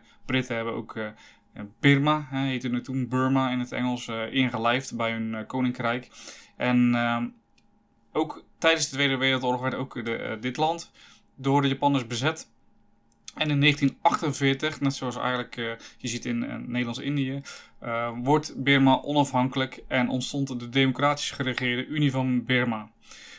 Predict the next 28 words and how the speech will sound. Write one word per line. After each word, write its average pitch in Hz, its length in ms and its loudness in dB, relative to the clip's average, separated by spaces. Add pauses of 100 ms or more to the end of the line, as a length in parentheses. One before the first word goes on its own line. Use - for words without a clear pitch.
(100)
Eh, 127 200 2
deze 160 360 2
unie, 185 420 -2
ehm, 131 640 0 (800)
was 139 160 0
niet - 140 -4
echt 151 220 -2
stabiel, 120 720 2
hè. 143 300 0
Veel 147 260 -4
binnenlandse 151 460 2
conflicten 151 480 -4
die 139 120 0
daar 135 180 4
waren, 131 460 0 (340)
eh, 120 440 -4
on-, 131 280 -2
met, 131 160 -2 (140)
met, 135 260 -2 (420)
vooral 143 220 2
met 135 220 0 (200)
tussen - 260 -2
ethische, 139 720 0
of - 140 -6
etnische 139 520 0
en 127 160 0
nationalistische 131 720 -2
kwesties. - 580 -6